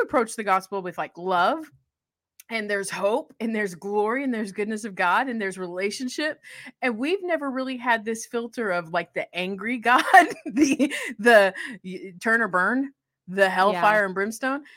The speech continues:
Speaker 1: This was my
Speaker 2: Yeah.
Speaker 1: kid's first time ever seeing this.
Speaker 2: Mm.
Speaker 1: And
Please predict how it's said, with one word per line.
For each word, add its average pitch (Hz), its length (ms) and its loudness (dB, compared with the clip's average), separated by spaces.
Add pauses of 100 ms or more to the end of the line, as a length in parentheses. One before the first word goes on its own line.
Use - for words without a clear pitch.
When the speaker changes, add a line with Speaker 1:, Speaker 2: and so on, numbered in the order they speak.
(140)
Speaker 1:
This 247 160 -4
was 339 120 0
my 320 100 0
Speaker 2:
Yeah. 269 80 -2
Speaker 1:
kid's 262 360 -6
first 240 360 -4
time 233 260 -6
ever 185 200 -8
seeing 190 520 -6
this. - 380 -16 (400)
Speaker 2:
Mm. 214 220 -8
Speaker 1:
And 208 260 0